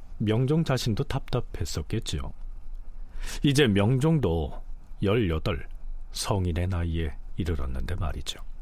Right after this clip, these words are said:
어찌됐든 선종과 교종의 복립을 둘러싼 이 논쟁은 다만 종교의 문제만이 아니었습니다. 선교 양종을 복립하고 사찰마다 통령을 두어서 질서를 잡게 한들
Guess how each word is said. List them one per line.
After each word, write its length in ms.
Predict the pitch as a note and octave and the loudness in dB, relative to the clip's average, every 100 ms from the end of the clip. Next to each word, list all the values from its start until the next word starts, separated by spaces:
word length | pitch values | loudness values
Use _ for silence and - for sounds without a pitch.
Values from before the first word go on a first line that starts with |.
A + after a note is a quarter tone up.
| - - - - - - - - - | -6 -6 -6 -6 -6 -6 -6 -6 0
어찌됐든 580 | F#3 F3 D#3 C3+ E2 C2+ - - - - - - - | 2 6 6 4 2 -2 -6 -8 -6 -6 -6 -6 -2
선종과 580 | - F#3 G3 G3+ G3+ | 4 6 8 8 8
교종의 360 | E3+ F3+ F#3 E3+ | 6 6 6 6
복립을 460 | - E3 F#3 F#3 F#3 | 6 4 6 6 6
둘러싼 440 | F3 E3+ F3 D#3 | 6 6 6 4
이 180 | - E3+ | 6 6
논쟁은 920 | D#3+ E3 D#3+ C3+ C#3+ C3+ A2+ D#2+ C2+ - | 8 6 6 6 6 6 4 2 -2 0
다만 460 | - F3 B2 D2 C#2 - - | 4 6 6 2 -4 -6 -6
종교의 460 | - E3+ F#3 F#3+ G3 | 2 6 6 8 6
문제만이 480 | F3+ F3 F3+ E3+ E3 | 6 6 6 6 6
아니었습니다. 720 | D3+ D#3 D#3+ - D#2+ C#2+ - - - - - - - - - - | 6 6 4 2 -2 -2 -6 -8 -8 -8 -8 -8 -8 -8 -8 -6
선교 460 | - - E3+ E3 D#3+ | 0 4 6 8 8
양종을 420 | D3+ D#3 D#3 D3+ | 6 6 6 6
복립하고 760 | A#2+ D3 D3+ - B2+ G2 E2 - - - | 4 4 4 4 2 2 0 -2 -6 -8
사찰마다 600 | - F3 - D#3+ D3+ C3+ | 2 2 4 4 6 4
통령을 640 | - - F3 F3+ E3+ E3+ | 4 2 4 6 6 6
두어서 460 | D#3 D#3 D#3 - E3 | 6 6 4 6 4
질서를 580 | - D#3 D#3+ - E3 E3 | 4 2 2 4 4 6
잡게 260 | D#3 - | 4 4
한들 540 | C3+ C#3 C3 C#3+ D#2 | 4 4 6 6 4